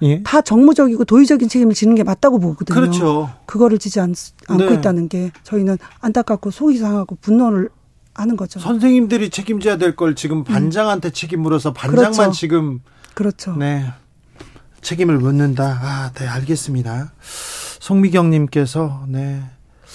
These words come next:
Speaker 1: 아, 추모제를 하겠다는데 왜 안 된다는지 국민으로서 이유를 모르겠습니다. 아니, 추모제를 왜 못하게 합니까?
Speaker 2: 저희도 그게 가장 궁금하고 억울하고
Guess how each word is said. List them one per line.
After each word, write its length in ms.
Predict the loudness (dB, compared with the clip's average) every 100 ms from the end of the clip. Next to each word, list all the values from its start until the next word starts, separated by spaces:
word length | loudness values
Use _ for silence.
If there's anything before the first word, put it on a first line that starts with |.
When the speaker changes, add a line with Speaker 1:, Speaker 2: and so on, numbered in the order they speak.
| -20 -20
Speaker 1:
아, 80 | -10
추모제를 560 | -2 0 2 2 2
하겠다는데 560 | 0 0 -2 -2 -2 2
왜 180 | 4 4
안 220 | 2 0
된다는지 540 | 0 0 -2 -2 -4 -6
국민으로서 880 | -2 -2 0 0 0 -2 -4 -6
이유를 480 | -4 -2 -2 0 -2
모르겠습니다. 880 | -2 -2 -2 -2 -4 -6 -2 0 -2 -4 -20 -4
아니, 220 | 2 2
추모제를 800 | 2 2 6 8 6 4 2 4 4
왜 140 | 4
못하게 460 | 4 2 0 -6 -4
합니까? 640 | -4 -6 -10 -10 -12 -16 _ _ _ _ -20 _ _ _ _ _ -20 -20 -20 -20 -20 _ -8
Speaker 2:
저희도 320 | 2 2 2
그게 220 | -2 -2
가장 280 | -2 -2 -2
궁금하고 600 | -2 0 2 0 0 0
억울하고 520 | 0 2 2 0 -6